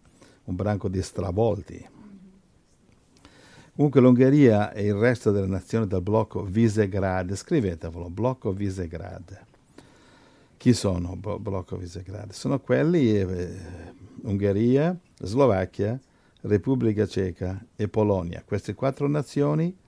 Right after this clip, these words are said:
sono il blocco Visegrad, che avranno un'importanza, eh, cardinale per i cristiani nel tempo della fine. Adesso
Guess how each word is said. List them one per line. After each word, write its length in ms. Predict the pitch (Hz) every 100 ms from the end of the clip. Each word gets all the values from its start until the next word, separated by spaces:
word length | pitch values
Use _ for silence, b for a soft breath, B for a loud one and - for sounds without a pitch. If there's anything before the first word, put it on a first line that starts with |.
| b b b b
sono 240 | - 120 120
il 80 | 104
blocco 420 | 110 135 - 110
Visegrad, 800 | 104 98 98 95 87 85 90 92
che 160 | 107
avranno 320 | 107 123 123
un'importanza, 960 | 104 104 - 107 127 139 131 110 95 92 b b b b _ -
eh, 380 | 101 98 95 95
cardinale 920 | - 123 120 123 123 110 95 92 117
per 160 | - 98
i 80 | 95
cristiani 560 | 104 101 - 95 95
nel 160 | 98 90
tempo 260 | - 90 90
della 240 | 95 92
fine. 240 | - 98 87
Adesso 420 | 98 - 92